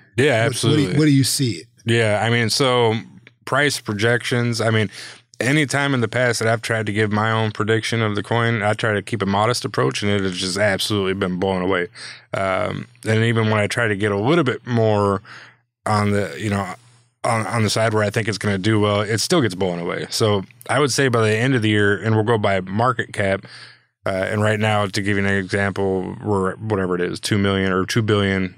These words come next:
Speaker 1: three billion market cap. You know, we could be potentially a ten billion market cap by the end of the year, right? So if we're at, you know, a three right now, which we dropped that whole other zero and put us at ten.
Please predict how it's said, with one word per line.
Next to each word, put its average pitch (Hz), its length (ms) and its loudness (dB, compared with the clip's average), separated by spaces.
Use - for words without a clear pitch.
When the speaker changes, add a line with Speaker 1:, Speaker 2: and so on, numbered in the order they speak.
Speaker 1:
three 107 140 0
billion 98 320 0
market 98 300 -2
cap. 107 240 0
You 110 80 0
know, 98 80 2
we 101 100 2
could 101 160 -4
be 98 220 -2
potentially 107 440 -2
a 90 60 -6
ten 117 280 -2
billion 101 280 2
market 95 340 -2
cap 98 240 0
by 98 160 -2
the 95 100 0
end 92 100 -4
of 87 100 -6
the 95 60 -2
year, 98 300 2
right? 95 240 -2
So 98 280 0
if 92 120 -4
we're 104 120 2
at, 92 160 -2
you 113 80 -2
know, 92 120 -2
a 101 80 -4
three 131 280 0
right 110 200 2
now, 113 260 0
which 104 220 -2
we 107 160 -2
dropped 101 320 0
that 95 140 -4
whole 107 200 2
other 95 180 0
zero 101 320 2
and 92 100 -4
put 107 120 -2
us 95 120 -2
at 90 160 -8
ten. 92 400 -4